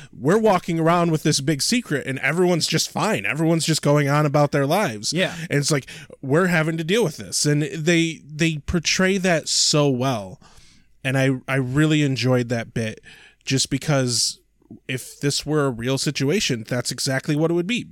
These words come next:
Speaker 2: Yeah.
Speaker 1: Everyone else would be n-, fine, and
Speaker 2: I, I
Speaker 1: you're
Speaker 2: like that we're
Speaker 1: struggling.
Speaker 2: I like that we're getting to watch them, uh, wrap their heads around,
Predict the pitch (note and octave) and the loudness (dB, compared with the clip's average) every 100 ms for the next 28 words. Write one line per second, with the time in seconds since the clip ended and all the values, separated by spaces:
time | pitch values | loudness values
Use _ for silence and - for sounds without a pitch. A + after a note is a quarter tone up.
0 | E3+ C4 C#3+ C#3+ E3 E3+ F#3 - F#3+ G#3 | -8 -4 -2 0 2 2 2 0 -2 -2
1 | G#3+ - - B3+ C#4+ A2 B2+ B2+ B2+ B2+ | -2 -4 -2 -2 -2 -6 -4 -2 -2 2
2 | D3+ B3+ D#3 A3+ - _ - F#3+ G#3+ G3+ | 2 2 0 -4 -4 _ -8 -2 -2 -2
3 | G2 F#2+ - - G3 A3+ A#3 G#3 F#3 - | -8 -10 -12 -6 -2 -2 -2 -4 -6 -8
4 | D#3+ F#3 F3+ E3 D3 D#3+ - D3+ D#3+ C#3+ | -2 0 0 0 0 0 -4 -2 0 0
5 | C#3 C#3+ - D#3 C#3+ D#3 F3+ - F3 D3+ | 0 -4 -4 -4 -2 0 0 0 -2 2
6 | D#3+ D#3+ C3+ G#3 - D3+ C#3+ C#3 C#3 C#3 | 0 0 -4 -8 -4 -2 -2 -2 -2 -2
7 | B2+ | -4